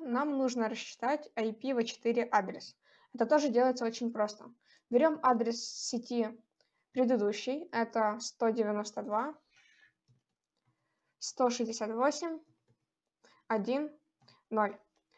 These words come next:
Зная маску подсети и количество устройств, мы, мы, мы можем узнать конечный I P-адрес этой сети.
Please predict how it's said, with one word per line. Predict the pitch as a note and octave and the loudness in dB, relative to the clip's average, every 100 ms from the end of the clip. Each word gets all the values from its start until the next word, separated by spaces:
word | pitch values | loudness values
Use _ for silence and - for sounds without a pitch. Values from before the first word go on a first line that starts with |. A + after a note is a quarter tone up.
| _ _ | _ _
Зная | - C4+ D#4+ C#4+ | -4 2 4 4
маску | B3 B3 A#3+ | 2 -2 -4
подсети | A#3 A3 - A3 - C#4 E4+ - _ _ _ _ _ _ _ | -4 -4 -4 -6 -4 -4 -6 -12 _ _ _ _ _ _ _
и | A#3+ | -4
количество | A#3 A#3+ A#3+ - | 4 4 4 -2
устройств, | A3+ - D#4+ - | -6 -2 -2 0
мы, | C4 | -4
мы, | B3+ B3 A3 A3+ A3 A3+ - _ _ _ _ - _ _ | -4 -6 -8 -6 -6 -8 -14 _ _ _ _ -20 _ _
мы | A#3 B3 | 0 4
можем | A#3 A#3 G#3+ | 2 0 -4
узнать | A3+ D4 E4+ - _ _ _ _ | -2 -2 -2 -8 _ _ _ _
конечный | - A#3 B3 C4+ - A3 | -2 0 0 -2 -2 0
I | |
P-адрес | A3 A3 C#4+ C#4 B3 | 2 2 0 -2 -4
этой | A#3 B3 | -4 -2
сети. | A#3+ B3+ A#3+ F#3 | -2 -2 -4 -6